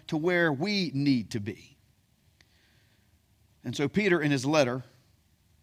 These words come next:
ends us with this bit of advice. Trust the process.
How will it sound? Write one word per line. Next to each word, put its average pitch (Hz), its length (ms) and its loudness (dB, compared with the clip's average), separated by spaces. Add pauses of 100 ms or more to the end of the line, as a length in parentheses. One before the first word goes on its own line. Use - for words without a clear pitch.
(480)
ends 151 240 -2
us 131 340 -2
with 127 200 -6
this - 360 -4 (140)
bit 139 240 -2
of 123 120 -6
advice. 101 680 -12 (1600)
Trust - 680 -10 (800)
the - 80 -12
process. - 840 -14